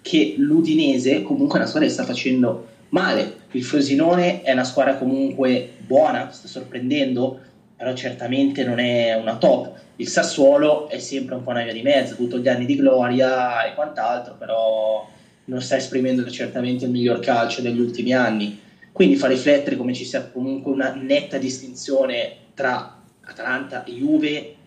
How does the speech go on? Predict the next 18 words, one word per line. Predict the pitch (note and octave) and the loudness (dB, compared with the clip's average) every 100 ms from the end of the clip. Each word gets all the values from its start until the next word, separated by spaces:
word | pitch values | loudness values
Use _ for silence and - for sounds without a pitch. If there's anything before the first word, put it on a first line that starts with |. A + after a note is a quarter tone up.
| _ | _
e | C#3+ B2+ - | -8 -8 -8
queste | C3 - B2+ | -8 -6 -4
altre | A2+ A2+ G#2+ | -4 -4 -8
tre | G#2+ | -8
squadre. | G#2 - G#2+ - - - | -8 -4 -2 -2 -8 -12
Ci | - | -12
sono | - B2+ | -4 -4
squadre | B2 C#3 C#3 | 0 2 2
comunque | B2+ B2+ B2 | 4 2 2
forti | A2 C#3 A#3+ A3+ | 4 6 6 4
che | A#2+ | -4
hanno | A2+ | -2
avuto | A2 F3+ A#2+ A#2 A#2 A#2 - | 0 0 0 -2 -2 -4 -2
pesanti | B2 A#2 A#2+ C3+ B2+ | -4 0 -2 0 -2
ricavi | A#2+ - C3 C3 B2 | -2 -2 -2 0 0
negli | A2 A2 | -2 -2
anni, | A#2+ A#2+ B2+ B2 A2 | 0 0 -2 -6 -8
ma, | A2 A#2+ - | -6 -4 -6